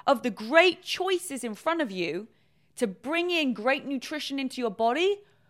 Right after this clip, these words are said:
where is the time or where is the room to eat a whole bunch of rubbish food? And it's the same with your life. If you have got so many great things going on,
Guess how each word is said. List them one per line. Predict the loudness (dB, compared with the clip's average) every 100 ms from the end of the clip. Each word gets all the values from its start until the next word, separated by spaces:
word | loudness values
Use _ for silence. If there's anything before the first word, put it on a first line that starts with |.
| _ _ -4
where | 2 2 2
is | -2
the | -8
time | -8 -8 -4 -2 -2 -4 -4 -8 -12 _ _ _
or | -4
where | 4 4 4
is | 2
the | -2 -2
room | 2 2 2 -2 -8 -10 _ -10
to | -8
eat | -4 -4 -4
a |
whole | -4 -4 -2
bunch | -4 -6 -8
of | -12 -12 _ _ -6
rubbish | -2 0 -2 -6
food? | -10 -12 -14 _ _ _ _ _ _ _ _
And | -8 -8
it's | -8
the | -12
same | -10 -2 0 0 -2 -6 -8
with | -4
your | -2 0
life. | 0 -4 -8 -20 -20 _ _ _ _ _ _ _ _ _ -20 -20 -20 _
If | -4 -2 2
you | 6 6 6
have | 4 2 6
got | 4 4 -2
so | -12 -2 8 10 10 4
many | 2 2 0
great | -2 0 0 0 -6
things | -2 -2 2
going | 4 4 2 -2
on, | -4 -8